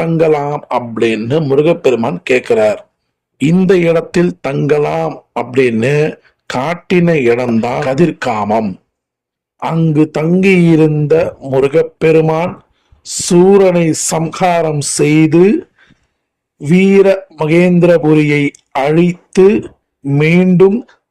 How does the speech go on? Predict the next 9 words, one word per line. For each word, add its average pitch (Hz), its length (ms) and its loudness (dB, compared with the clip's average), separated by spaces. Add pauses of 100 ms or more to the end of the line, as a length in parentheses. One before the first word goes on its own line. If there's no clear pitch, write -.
திருச்செந்தூருக்கு 165 1500 0 (140)
திரும்பினார். 127 760 -2 (280)
வந்தவர் 147 960 -2
இத்தனை 190 800 -2
பேரையும் 165 420 2
அவர் 156 200 0
சம்ஹாரம் 147 600 -4
பண்ணியிருக்கார். 123 540 -2 (480)
அதனால 143 920 -2